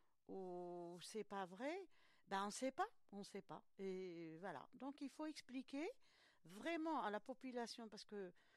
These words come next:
euh, nos corps nous appartiennent. Et, euh, je vois pas, euh, la politique, euh, pourquoi elle se mêle.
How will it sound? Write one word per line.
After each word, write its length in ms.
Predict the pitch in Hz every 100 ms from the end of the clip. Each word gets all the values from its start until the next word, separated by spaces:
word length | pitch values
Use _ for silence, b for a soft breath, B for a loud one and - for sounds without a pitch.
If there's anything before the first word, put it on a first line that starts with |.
| b b b -
euh, 1080 | 202 196 185 180 170 170 160 165 113 - 208
nos 240 | 233 277
corps 440 | - 320 320 302 247
nous 200 | 214 180
appartiennent. 520 | 180 202 190 - 330 - 220 b b b b _
Et, 280 | 190 180 175
euh, 200 | 160 160
je 80 | 170
vois 160 | 180
pas, 240 | 180 277 302
euh, 560 | 269 220 196 185 180 175
la 120 | 185
politique, 760 | - 220 208 - - 269 262
euh, 140 | 226 196
pourquoi 280 | 214 - 208
elle 80 |
se 160 | - 208
mêle. 240 | 202 208